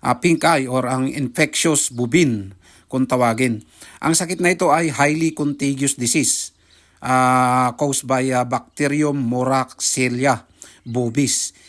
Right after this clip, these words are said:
Ito ay kumakalat ng mabilis, ah, during summer. Kaya sa panahon na ito ay masusing monitoring pag may mga ganitong cases na sa ating mga baka.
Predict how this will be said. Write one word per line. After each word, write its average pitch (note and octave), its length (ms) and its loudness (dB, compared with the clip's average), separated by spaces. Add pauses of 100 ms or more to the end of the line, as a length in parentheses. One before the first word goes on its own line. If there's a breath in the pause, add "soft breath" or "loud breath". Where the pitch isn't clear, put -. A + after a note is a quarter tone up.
(140 soft breath)
Ito C#3+ 240 0
ay D3 80 2
kumakalat C#3+ 640 0
ng C#3+ 160 0
mabilis, C3+ 560 0
ah, A#2 160 -8
during C#3+ 400 -2
summer. B2 480 0
Kaya C3 160 -2
sa B2+ 160 -2
panahon C3+ 400 -2
na D3 80 -2
ito C3 320 -2 (480 loud breath)
ay C#3+ 80 2
masusing D3+ 560 0
monitoring C#3+ 720 0 (400 soft breath)
pag B2+ 80 -4
may C#3 160 0
mga C#3 320 2
ganitong C#3 320 0
cases C3+ 400 0
na B2+ 160 -2
sa B2 160 -2
ating B2+ 240 -2
mga B2 160 -2
baka. A2+ 480 -2